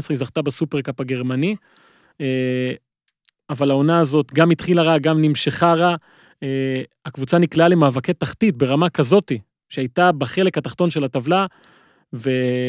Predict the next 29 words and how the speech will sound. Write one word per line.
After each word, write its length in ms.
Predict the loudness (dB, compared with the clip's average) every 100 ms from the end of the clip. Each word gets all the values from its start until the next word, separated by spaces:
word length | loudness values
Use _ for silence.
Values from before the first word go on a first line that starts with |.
| -6 -8 _ _ _ _ _ _ _ _ _ _ _
וכבר 280 | -4 0 2
באוקטובר, 680 | 2 0 -2 -2 0 0 -2 -6 _ _ _
קלופ 200 | -6 -4 -2
מ-, 120 | -2
אה, 220 | 0 0
מבהיר 380 | 2 2 2 0
שהוא 180 | 0 0
לא 100 | 2
ימשיך, 420 | 0 0 -2 -4
כאילו, 180 | -8 -6
הוא 140 | -4 2
לא 100 | 4
היה 120 | 4
מרוצה 360 | 4 2 0 0
ממה 200 | 2 0
שקרה 360 | -4 -2 -2
שם, 260 | -2 -2 -2 -6 _ _ _ -10
אה, 100 | -8
עם 180 | -2 2
ההנהלה 380 | 2 2 2 2
שמכרה 540 | 2 -2 -2 -2 0
את, 160 | 0 0
אה, 280 | 0 0 -2
גצה 300 | 0 0 0
קודם, 340 | 0 2 2 2
ואז 140 | 0
את 80 | 0
לבנדובסקי, 760 | 0 2 4 2 2 -2 -2 -2 -8 _ _ _ _
אה, 480 | -8 -6 -4 -6 -6